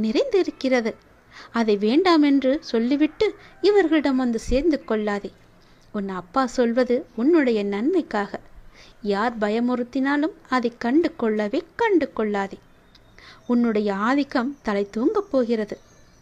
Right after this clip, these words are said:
யாராவது வந்து ஒரு சிறு துரும்பாக உனக்கு ஒரு உதவி செய்வார்கள். அது எப்பேற்பட்ட உதவியாக இருந்தாலும் அந்த உதவியை நீ ஏற்றுக்கொள். அவர்களை நீ உதாசீனம் செய்து விடாதே.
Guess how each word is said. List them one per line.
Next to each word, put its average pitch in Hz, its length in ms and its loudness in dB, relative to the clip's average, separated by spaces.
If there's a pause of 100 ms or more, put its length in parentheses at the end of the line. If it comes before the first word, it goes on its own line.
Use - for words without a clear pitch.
(760)
யாராவது 220 600 2
வந்து 294 380 2
ஒரு 294 160 0
சிறு 392 400 0
துரும்பாக 277 640 0
உனக்கு 254 440 -2
ஒரு 226 180 2
உதவி 339 260 0
செய்வார்கள். 208 560 -4 (520)
அது 208 200 -2
எப்பேற்பட்ட 247 600 -2
உதவியாக 254 640 0
இருந்தாலும் 233 600 0 (220)
அந்த 262 260 2
உதவியை 277 500 2
நீ 220 280 -2
ஏற்றுக்கொள். - 460 -6 (640)
அவர்களை 208 380 -2
நீ 208 140 -4
உதாசீனம் 240 580 -4
செய்து 254 380 -4
விடாதே. 208 400 -8